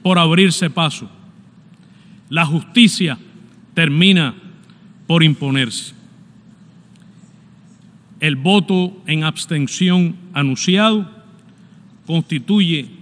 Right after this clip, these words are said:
seguramente un paso positivo en el futuro de mejoramiento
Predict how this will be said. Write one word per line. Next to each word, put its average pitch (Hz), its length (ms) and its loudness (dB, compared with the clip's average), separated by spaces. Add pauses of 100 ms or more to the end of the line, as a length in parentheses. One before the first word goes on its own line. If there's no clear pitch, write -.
(160)
seguramente 160 1040 0 (160)
un 156 200 -2
paso 170 500 -2 (100)
positivo 196 720 -2 (1700)
en 160 180 0
el 156 140 0
futuro 165 600 0 (680)
de 147 140 -2
mejoramiento 160 1040 -2